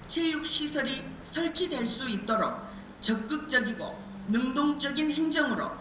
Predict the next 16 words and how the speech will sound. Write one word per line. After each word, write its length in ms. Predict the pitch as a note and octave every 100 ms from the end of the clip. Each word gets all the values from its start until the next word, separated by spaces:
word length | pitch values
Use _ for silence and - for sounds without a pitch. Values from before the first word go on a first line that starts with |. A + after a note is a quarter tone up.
| - - -
조속히 720 | - A#3 C#4 D#4 D#4 E4 D#4+
서울시에 920 | D#4+ D4+ D4 C#4+ - C4+ G#3+ A3+ D4+ - -
체육시설 880 | - E4 C#4+ - C#4 - C#4 C4+ C4
설치 440 | - D4+ D4+ - D4
의견을 640 | C4 B3 B3 C4 C4 -
제시하여 880 | - A3+ - G#3+ F#3+ F3 G3 - - - - -
동대문 560 | A3+ B3+ D4 C#4+ C#4+
구민과 680 | D#4 D4+ A#3 - - - - - -
체육인의 640 | - D#4 C4+ G3+ A#3+ A#3
권익을 360 | A#3 C4 D4+ C#4+
보장할 400 | C#4+ C#4 C4 B3
수 160 | - B3+
있는 520 | A#3+ B3 C4+ C4 - - -
정책이 840 | - G#3+ - C4+ G#3+ C#4 C#4+ - - -
실현될 760 | - D4+ D4 C#4 B3+ A#3 G3+
수 420 | G#3+ G#3+ A#3+ A#3+